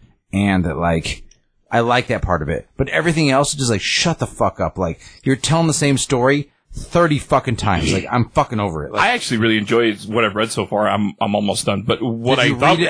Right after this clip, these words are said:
Speaker 1: it, did you read it or did you listen to it?
Speaker 2: I'm reading to it. I'm, I'm reading it. Sorry, not listening. Reading. I
Speaker 1: 'Cause
Speaker 2: have,
Speaker 1: I'm, when I read
Speaker 2: I have
Speaker 1: it,
Speaker 2: the actual book, yeah.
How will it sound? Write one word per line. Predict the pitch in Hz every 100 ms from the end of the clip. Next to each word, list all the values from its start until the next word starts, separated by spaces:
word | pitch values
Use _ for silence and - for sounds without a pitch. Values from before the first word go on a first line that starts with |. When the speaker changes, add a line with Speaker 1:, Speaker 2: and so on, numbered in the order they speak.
| 156
Speaker 1:
it, | 156
did | 139
you | 147
read | 139 202
it | 233
or | 175
did | 135
you | 113 113
listen | 123 85
to | -
it? | 139
Speaker 2:
I'm | 135
reading | 113 92
to | - 76
it. | - _
I'm, | 110
I'm | 113
reading | 117 95 80
it. | - _
Sorry, | - 98 92
not | 113 117 123
listening. | 104 107 95 -
Reading. | 110 110 92 -
I |
Speaker 1:
'Cause | 156
Speaker 2:
have, | 175 170 160
Speaker 1:
I'm, | 160
when | 165
I | 156
read | 131 165
Speaker 2:
I |
have | 147 175
Speaker 1:
it, |
Speaker 2:
the | 139
actual | 127 123 92
book, | - -
yeah. | -